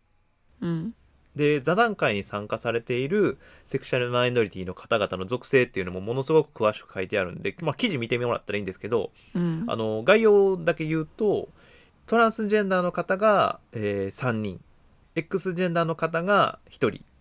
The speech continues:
Speaker 2: ゲイの方が一人、えー、バイセクシャルの方が一人っ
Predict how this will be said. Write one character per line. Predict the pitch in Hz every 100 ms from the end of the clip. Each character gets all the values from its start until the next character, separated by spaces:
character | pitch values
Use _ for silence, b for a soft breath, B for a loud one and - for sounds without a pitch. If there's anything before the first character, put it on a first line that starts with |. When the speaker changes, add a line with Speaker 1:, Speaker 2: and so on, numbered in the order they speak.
| _ _ _ _ _ _
Speaker 2:
ゲ | - 190
イ |
の | 175
方 | 175 170 180
が | 170
一 | - 135
人、 | 117 151 - b b b b b
え | 123 107 98
ー、 |
バ | 131
イ | 147
セ | 151
ク | -
シ | 135
ャ |
ル | 123
の |
方 | 120 139 175
が |
一 | - -
人 |
っ | 104